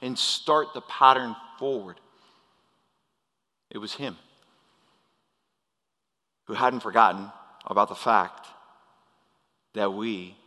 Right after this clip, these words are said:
lusted with our eyes, lusted with our mind, and lusted with our flesh.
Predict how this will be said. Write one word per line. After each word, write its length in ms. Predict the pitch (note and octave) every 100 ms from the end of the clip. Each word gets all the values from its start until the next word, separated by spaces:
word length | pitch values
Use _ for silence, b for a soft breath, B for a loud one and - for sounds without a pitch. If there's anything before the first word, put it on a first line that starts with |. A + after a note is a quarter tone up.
| _ _ _ _ _ _ _ _ _ _ _ _ _ _ _ _ _ -
lusted 420 | G2+ G#2+ - B2
with 200 | B2 C3+
our 200 | C3 A2
eyes, 460 | F#2 F2+ F2+ - - _ _ _ _ _ _ _ _ _ _ _ _ _ _ _ _ _
lusted 460 | F#2+ F2+ - - A2+
with 180 | A#2+ C3
our 100 | B2+
mind, 460 | F#2+ F2 F2 F2+ - _ _ _ _ _ _ _ _ _ _ _ _ _ _ _ _ _ _
and 120 | G#2
lusted 480 | F2 F#2 F#2 - F#2+
with 220 | F#2 F2+
our 80 | E2
flesh. 500 | - E2+ C#2+ - -